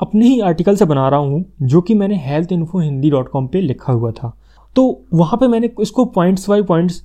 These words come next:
लिखा हुआ है, तो हम इस वीडियो में भी points by points ही बात करेंगे। सबसे पहले हम बात करेंगे कि कोरोना वायरस क्या होता है। कोरोना वायरस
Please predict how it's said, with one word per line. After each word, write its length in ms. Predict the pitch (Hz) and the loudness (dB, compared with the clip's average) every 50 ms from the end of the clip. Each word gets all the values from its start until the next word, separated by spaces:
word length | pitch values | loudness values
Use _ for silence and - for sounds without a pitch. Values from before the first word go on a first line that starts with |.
| - - _ _ - _ - | -20 -20 _ _ -20 _ -2
लिखा 280 | 143 151 151 - - 226 | 0 0 0 2 4 4
हुआ 200 | 226 190 165 147 | 6 6 6 4
है, 220 | 131 131 143 170 | 2 0 -4 -4
तो 160 | 214 - - 151 | -4 -4 -4 -4
हम 320 | - - - 190 214 226 | -2 0 2 2 4 4
इस 120 | 220 180 | 2 2
वीडियो 260 | 165 165 175 165 190 190 | 2 2 4 4 4 4
में 80 | 175 | 4
भी 100 | 165 190 | 2 0
points 340 | 190 185 160 160 156 - 175 | 0 -2 -2 -4 -2 -2 -2
by 160 | 175 180 175 | -4 -2 -2
points 260 | 151 165 175 - - | -4 -4 -4 -4 -4
ही 80 | - 202 | -2 -2
बात 200 | 160 135 123 - | 0 -2 -2 -4
करेंगे। 380 | - 131 117 113 123 127 131 - | -4 -4 -4 -4 -6 -10 -14 -12
सबसे 380 | - - 170 - - - - 269 | -8 -8 -8 -8 -6 -4 -4 -2
पहले 260 | - 226 208 214 214 | 0 0 2 2 2
हम 100 | 214 185 | 2 2
बात 200 | 160 160 160 160 | 2 0 0 -2
करेंगे 420 | - 139 127 127 127 123 139 180 - - - - - - - - - - - | -4 -4 -4 -4 -4 -6 -8 -8 -10 -12 -20 -20 -20 -20 -20 -20 -20 -6 -2
कि 100 | - 247 | 0 0
कोरोना 300 | - 226 196 185 180 208 | 2 4 6 6 6 6
वायरस 440 | 208 190 170 170 175 196 190 - - - | 4 2 2 0 0 -2 -4 -8 -6 -2
क्या 120 | 165 151 | 0 0
होता 320 | 147 127 127 120 - - | 2 2 0 0 -2 -4
है। 220 | 113 110 110 113 - - - - - - - _ - | -6 -8 -8 -12 -14 -18 -20 -20 -20 -20 -10 _ 0
कोरोना 280 | 220 220 240 240 277 | 2 4 4 4 4
वायरस 500 | 277 240 220 214 226 240 240 - - - | 4 4 4 2 2 0 0 -4 -12 -20